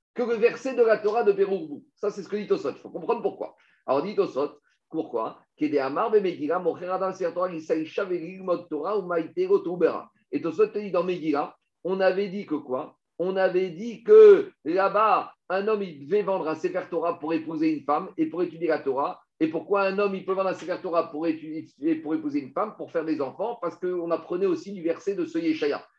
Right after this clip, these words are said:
Donc, si tu vois là-bas aussi que quoi ? Si tu vois ici que, euh, on, là-bas, on utilisait ce verset-là, donc c'est la même logique ici, dit Tosot, il ne donne pas d'explication en plus.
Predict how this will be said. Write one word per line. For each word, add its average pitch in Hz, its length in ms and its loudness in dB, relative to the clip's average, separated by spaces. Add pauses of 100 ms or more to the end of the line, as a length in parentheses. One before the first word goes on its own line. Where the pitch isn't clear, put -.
(220)
Donc, 160 140 -4
si 240 240 -8
tu 226 80 -10
vois 214 160 2
là-bas 202 300 6
aussi 190 360 2
que 170 100 -4
quoi ? 185 460 2 (160)
Si 220 280 -12
tu 202 80 -10
vois 196 220 4
ici 185 520 -6 (180)
que, 220 380 8 (220)
euh, 175 420 0
on, 190 140 -2
là-bas, 185 340 2
on 185 80 2
utilisait 165 400 -4
ce 151 120 -6
verset-là, 143 480 -2
donc 196 220 -2
c'est - 120 -4
la 175 140 0
même 196 180 0
logique 185 460 0
ici, 190 280 -12
dit 180 140 -12
Tosot, 202 380 -2
il 190 40 -18
ne 180 60 -14
donne 196 140 -4
pas 240 80 -6
d'explication 185 640 -4
en 156 60 -10
plus. - 320 -18